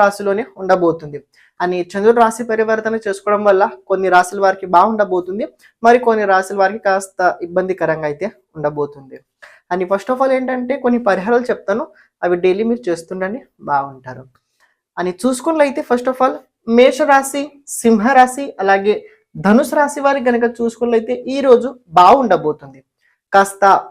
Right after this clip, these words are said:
ఉత్సాహం పెరగబోతుంది. కొన్ని విషయాల లోపల అనుకున్న పని వేగంగా ముందుకెళ్లే అవకాశాలు ఉండబోతున్నాయి. చాలా రోజుల నుంచి ఏదైనా ట్రావెలింగ్ కనుక చాలా మీరు అనుకున్నట్లయితే అది ఈ రోజు కలగబోతుంది. జన్మస్థానం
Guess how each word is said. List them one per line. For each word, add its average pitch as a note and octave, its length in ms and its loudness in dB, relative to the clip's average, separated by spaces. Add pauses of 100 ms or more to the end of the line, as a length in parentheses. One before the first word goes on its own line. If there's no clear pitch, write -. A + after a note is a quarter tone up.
ఉత్సాహం B3+ 440 0 (120)
పెరగబోతుంది. G3+ 800 2 (380)
కొన్ని G#3 180 2 (100)
విషయాల A#3+ 260 2
లోపల A#3 320 4 (220)
అనుకున్న A3+ 360 2
పని B3 280 0 (200)
వేగంగా A3 420 0
ముందుకెళ్లే G#3 440 -2
అవకాశాలు F#3 500 0
ఉండబోతున్నాయి. D#3 520 -4 (480)
చాలా G3+ 240 6 (120)
రోజుల A#3+ 240 4 (100)
నుంచి A#3 200 -2 (100)
ఏదైనా G#3+ 260 -2
ట్రావెలింగ్ G#3 400 2
కనుక A#3 160 -4 (120)
చాలా G#3+ 160 2
మీరు G#3+ 180 -2
అనుకున్నట్లయితే F#3+ 720 -4 (360)
అది G#3+ 200 0
ఈ - 80 2
రోజు A3+ 160 6 (100)
కలగబోతుంది. F#3+ 680 0 (140)
జన్మస్థానం A3+ 800 2